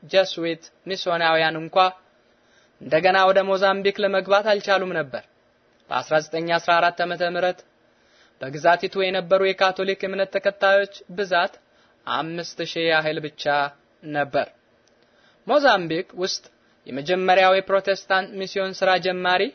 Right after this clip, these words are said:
የስዊዘርላንድ ፕሮቴስታንት ሚስዮን ነበር። የመጀመሪያ ቤተ ክርስቲያናቸውም የተመሰረተው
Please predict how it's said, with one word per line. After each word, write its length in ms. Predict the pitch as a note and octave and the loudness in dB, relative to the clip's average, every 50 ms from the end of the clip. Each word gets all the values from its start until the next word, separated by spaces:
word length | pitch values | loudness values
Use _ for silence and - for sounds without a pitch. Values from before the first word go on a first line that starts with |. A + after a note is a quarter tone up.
| _ _ _ _ _ _ _ _ _ _ _ _ _ _ _ _ _ _ _ _ _ _ | _ _ _ _ _ _ _ _ _ _ _ _ _ _ _ _ _ _ _ _ _ _
የስዊዘርላንድ 720 | - - - D3+ D#3 D#3 E3 E3 E3+ E3+ F3 F3 F3 F3+ E3+ | -16 -8 -6 -6 -4 0 0 0 2 4 4 2 2 0 -2
ፕሮቴስታንት 580 | - F3+ F3 - F#3 F3+ - - F3+ F3 E3+ F3 | -2 -4 -2 -2 -4 -6 -2 0 -2 -2 -2 -4
ሚስዮን 400 | F3+ F#3 F3 - F3+ F3 E3+ E3 | -8 -8 -6 -4 -4 -4 -4 -4
ነበር። 320 | D#3+ D3+ C#3+ C3+ C#3+ B2 - _ _ _ _ _ _ _ _ _ _ _ _ _ _ _ _ _ _ _ _ _ _ _ _ | -4 -6 -4 -2 -4 -4 -4 _ _ _ _ _ _ _ _ _ _ _ _ _ _ _ _ _ _ _ _ _ _ _ _
የመጀመሪያ 500 | C4+ C#4+ D4 C4 B3+ A3+ A3 G#3+ G3+ G3 F#3+ | 0 0 2 2 2 4 4 4 6 4 4
ቤተ 220 | F#3+ F#3+ F#3 - | 4 2 0 0
ክርስቲያናቸውም 720 | F#3+ - G3+ - - - F#3+ F#3 F#3 F#3 F#3 - F#3+ F3+ F3+ | -4 -4 -6 -6 -2 0 2 2 2 0 0 -2 -4 -4 -4
የተመሰረተው 680 | F3+ - F#3 F3+ F3+ - F#3+ F3+ F#3+ F#3+ F#3+ G3+ G3+ | -4 -4 -4 -6 -2 -2 0 2 2 2 4 2 2